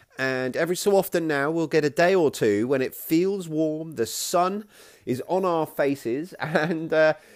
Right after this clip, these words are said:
we instantly, or at least if you're anything like me, you are instantly thinking, "Right, it's time to get sowing." And, uh, depending on where you live, you may very well be right. So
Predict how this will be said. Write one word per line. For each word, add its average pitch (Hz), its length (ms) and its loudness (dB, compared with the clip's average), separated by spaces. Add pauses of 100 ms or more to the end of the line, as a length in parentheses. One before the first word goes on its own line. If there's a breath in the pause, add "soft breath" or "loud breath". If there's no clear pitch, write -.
(220 loud breath)
we 165 140 4
instantly, 208 720 6
or 208 100 8
at 165 80 4
least 180 220 0
if 160 60 -6
you're 165 160 -2
anything 214 440 4
like 180 240 0
me, 160 120 0
you 151 180 4
are 139 200 2
instantly 170 540 -4
thinking, 156 500 -4 (100)
"Right, 190 260 4
it's 143 160 -8
time 170 320 -4
to 175 100 -6
get 180 220 -2
sowing." 160 560 4 (420 loud breath)
And, 151 400 -2
uh, 147 160 8
depending 202 540 2
on 151 160 6
where 143 120 6
you 131 180 2
live, 107 320 0
you 120 220 -6
may 135 440 -4
very 190 560 -2
well 156 440 0 (120)
be 143 260 -2
right. 127 520 -4
So 131 300 0